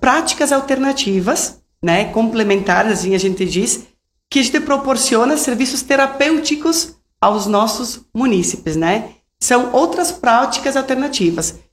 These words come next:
que precisamos trabalhar com a saúde, o equilíbrio, eu diria, né, da nossa saúde física, mental, espiritual. Então, nós estamos oferecendo através do programa Segundo Sol,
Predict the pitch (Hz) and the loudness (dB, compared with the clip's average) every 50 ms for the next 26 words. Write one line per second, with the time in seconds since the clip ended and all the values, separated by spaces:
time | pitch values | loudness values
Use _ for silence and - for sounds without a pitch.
0 | _ - - 214 214 - 214 - 226 190 220 226 226 247 233 226 - 226 214 208 | _ -4 -4 -4 -4 -2 -4 -2 0 2 2 2 2 2 0 -2 -2 0 0 2
1 | 202 196 196 196 190 190 - 196 185 180 180 175 165 - - 175 220 - - 370 | 2 2 2 0 -2 -2 0 2 2 4 4 2 2 0 0 -2 0 2 2 4
2 | 311 294 285 262 190 - 170 180 175 175 190 185 175 175 170 170 175 190 196 190 | 6 6 6 4 4 2 2 2 2 2 0 0 2 2 2 2 2 0 0 0
3 | 185 190 190 185 - - 190 180 170 170 170 - - - _ _ _ _ _ - | 0 0 0 -2 -2 -2 0 0 0 0 -2 -6 -10 -12 _ _ _ _ _ -4
4 | - 277 269 262 254 226 - 240 254 - - 233 233 233 - - _ _ - - | 0 2 4 4 4 2 0 -2 -2 0 0 -2 -2 -2 -8 -14 _ _ -4 0
5 | 175 180 175 - - 202 202 202 202 202 202 202 202 202 - - - _ - 175 | 0 0 0 0 2 2 4 4 4 4 2 0 -2 -4 -8 -14 -20 _ -6 -4
6 | 170 165 - - 190 180 180 175 175 180 165 165 170 185 202 233 254 - - - | -4 -4 -2 -2 0 0 0 -2 -2 -2 0 0 2 2 2 0 -2 -4 -10 -16
7 | _ _ _ _ _ - 220 226 220 226 240 240 269 311 330 320 - - - _ | _ _ _ _ _ -4 -2 -2 0 2 2 2 2 2 0 0 -2 -6 -12 _
8 | - - 190 185 196 190 - 202 190 190 190 208 190 196 220 208 214 220 - - | -6 -2 -2 -2 -2 -2 -2 0 0 0 0 -2 -4 -2 -2 0 0 0 0 0
9 | 202 202 247 277 262 - - 196 180 165 175 170 165 165 170 175 165 170 180 185 | 0 0 0 0 -2 -2 0 -2 0 0 0 0 -2 -2 -2 -2 -4 -2 -2 -2
10 | 170 170 165 170 170 - - 175 175 180 202 220 - - 190 196 226 285 302 - | 0 0 0 0 -2 -4 -4 -4 -4 -4 -4 -4 -2 0 0 2 0 0 -2 -6
11 | - | -14